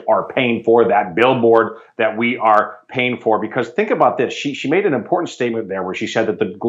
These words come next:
the Davos ruling class, uh, loves to create crises and then propose a supposed solution to those crises, although only they're not actual solutions, and the supposed solutions only benefit the ruling class. Let's bring this, uh, case study to Ukraine.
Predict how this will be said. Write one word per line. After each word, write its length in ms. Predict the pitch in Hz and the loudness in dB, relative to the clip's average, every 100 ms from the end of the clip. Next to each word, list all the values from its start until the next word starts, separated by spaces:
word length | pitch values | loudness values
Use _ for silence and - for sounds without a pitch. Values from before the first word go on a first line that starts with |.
| 117 | -4
the 80 | 107 | 0
Davos 420 | 120 170 226 - | 2 4 2 0
ruling 220 | 113 107 | -2 -2
class, 380 | - 104 90 - _ _ - - - | -2 0 0 -4 _ _ -20 -8 0
uh, 160 | 117 120 | 0 2
loves 340 | 127 151 233 | 4 4 0
to 140 | - | -6
create 480 | 143 - 143 147 - | -8 -2 2 2 2
crises 800 | - 151 175 175 - 82 85 85 _ _ | 0 0 0 -2 -8 -12 -14 -18 _ _
and 280 | 127 127 117 | -2 -2 0
then 420 | 147 254 196 151 - _ | 2 2 2 -2 -6 _
propose 520 | - 151 - 165 170 147 | 0 0 2 2 4 2
a 100 | 139 | 0
supposed 520 | - - 151 143 - | -2 -2 -2 -2 -4
solution 540 | - 160 285 - 165 | -2 2 2 0 -2
to 100 | 131 | 0
those 160 | 127 113 | 0 0
crises, 600 | - 107 95 107 123 - - - | -2 -4 -4 -10 -10 -14 -10 0
although 260 | 147 151 | 2 4
only 320 | 151 151 143 - | 4 2 0 -2
they're 100 | 139 | 0
not 200 | 143 170 | 2 2
actual 380 | 156 135 131 131 | 2 0 0 -4
solutions, 520 | 117 113 104 90 127 | -4 -4 -6 -6 -6
and 100 | 113 | -4
the 60 | 110 | -4
supposed 440 | 110 101 131 113 | -4 -2 -2 -2
solutions 320 | - 123 113 110 - | -4 -4 -2 -4 0
only 380 | 143 151 131 | 2 4 2
benefit 420 | 98 110 104 117 113 | 0 -2 0 0 0
the 80 | |
ruling 300 | 101 107 104 | 0 0 0
class. 320 | 95 165 131 - - - | 0 2 2 0 -10 -6
Let's 160 | 131 - | -4 -2
bring 240 | 131 139 | 0 2
this, 580 | 135 120 - - - - | 2 0 -8 -18 -18 -8
uh, 180 | 123 113 107 | -6 -6 -6
case 480 | - 156 151 - - | 0 0 0 -6 -14
study 500 | - - 127 120 117 | -6 0 0 0 -4
to 220 | - 123 | -4 -4
Ukraine. 720 | 117 110 107 165 180 95 71 | -4 -8 -4 -2 -2 -2 -8